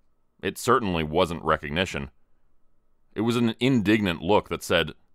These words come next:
"You can't do that, I'm too important."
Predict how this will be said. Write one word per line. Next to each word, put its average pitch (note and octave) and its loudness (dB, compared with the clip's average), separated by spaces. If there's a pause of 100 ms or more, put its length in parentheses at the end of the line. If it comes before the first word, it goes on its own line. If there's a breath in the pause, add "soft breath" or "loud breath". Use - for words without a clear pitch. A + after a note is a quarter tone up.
(500)
"You E2+ -6
can't C2+ -2
do C#2+ -10
that, C#2+ 0
I'm G2 -2
too G#2+ -6
important." F#2+ -6